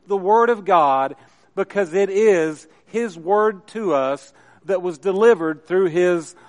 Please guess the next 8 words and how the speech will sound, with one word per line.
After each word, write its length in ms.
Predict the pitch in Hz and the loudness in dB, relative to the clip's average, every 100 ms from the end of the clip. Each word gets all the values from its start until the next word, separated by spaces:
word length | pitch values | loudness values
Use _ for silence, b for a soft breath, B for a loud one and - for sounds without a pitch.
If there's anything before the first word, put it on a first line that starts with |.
| B B | B B
apostles 920 | 165 - 175 165 - 156 147 139 - b b | -4 2 4 4 2 -6 -6 -8 -20 b b
and 220 | 147 139 | -6 -6
prophets. 760 | - 170 165 151 - 117 - - b | -2 4 4 4 -4 -16 -18 -20 b
And 180 | - 165 | -10 -8
we 100 | 160 | -8
take 300 | 156 165 165 | -8 -8 -6
our 140 | 156 156 | -6 -6
stand 640 | - - 151 131 117 120 | -8 -10 -8 -8 -12 -18